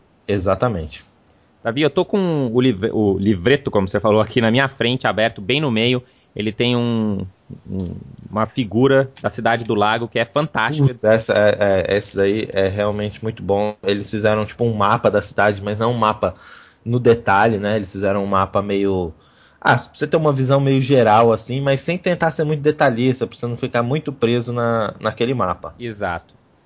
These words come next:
Speaker 2: E também tem o escudo. É, eu vou dizer que eu s-, particularmente não sou super fã da arte do escudo, porque é uma arte da Cidade do Lago, assim, é uma arte meio genérica, eu acho que ela não evoca tanto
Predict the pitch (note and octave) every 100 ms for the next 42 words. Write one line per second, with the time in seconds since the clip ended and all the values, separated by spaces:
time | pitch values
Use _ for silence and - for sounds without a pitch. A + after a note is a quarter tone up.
0 | _ _ - - C3 E3 G3+ - - F#3+
1 | F3 F3 F#3 G#3+ A3+ - - F3+ G#3 A3+
2 | A3 - - C#3+ D3 D3 C3 C#3+ F#3 D3+
3 | F3 F3 F#3 F3+ _ - E3+ G3+ - -
4 | - - F3+ - F3+ D#3+ C#3+ D#3 D#3+ C#3+
5 | F#3 G#3+ - F3 - - E3+ F3+ C#3 -
6 | C#3+ C#3+ A#2+ G#2+ B2 C3 C3+ A#2+ - B2
7 | C3 F3 - _ _ _ - - B2+ B2
8 | A#2+ B2 - A#2+ C3 C#3 B2+ B2 A#2+ G#2+
9 | F#2+ C3 A#2 G#2+ B2 B2 A#2 A2+ - B2+
10 | B2+ A#2+ B2+ G2+ G#2 C3 C#3+ C#3 A2+ A#2
11 | - B2 B2 A#2 G2 A2+ C#3 - A#2+ A#2
12 | A#2+ B2